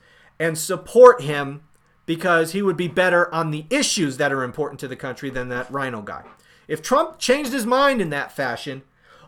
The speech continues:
all of these damn cultists would change their mind too. Suddenly, Jeff Sessions would be the greatest ever. Suddenly, you would be hearing all these people say, "Yeah, he shouldn't have recused himself, but he's a great patriot.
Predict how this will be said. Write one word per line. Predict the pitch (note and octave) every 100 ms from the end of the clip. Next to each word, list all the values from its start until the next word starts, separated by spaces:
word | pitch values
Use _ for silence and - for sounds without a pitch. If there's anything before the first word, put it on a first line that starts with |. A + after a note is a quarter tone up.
| -
all | A3+ D4+
of | D4
these | C#4 A3+
damn | E3+ B3+ B3+ A#3+
cultists | - C#4 D#4+ D#4+ D3+ - -
would | F#3+ -
change | G#3+ G#3
their | F#3 G3
mind | F3+ E3
too. | C#3 A2+ - _ _ _ _ -
Suddenly, | - - C4+ C#4 C4+ C#4 B3 - C#3
Jeff | C#3+ B3+
Sessions | - B3 A3+ A3 G3+
would | F3 E3+
be | G3
the | F3+
greatest | F3 F#3 F3+ -
ever. | E3+ C#3+ F#2 - _ _ _ -
Suddenly, | - C#4+ D4+ C#4+ C#4
you | B3+
would | B3+
be | G#3+
hearing | G#3 B3 A#3+ A3+
all | A3+
these | G#3 -
people | G#3+ G3+ E3
say, | F#3 F3+ F3 - -
"Yeah, | G#3 C4+ C4
he | B3+
shouldn't | - D4+ C4+
have | A#3+
recused | A3 A3+ B3 A3
himself, | G3+ A3 G3 G3
but | G3
he's | A3+
a | F3+
great | E3+ G3+ G#3
patriot. | F#3 F3 - B2+ -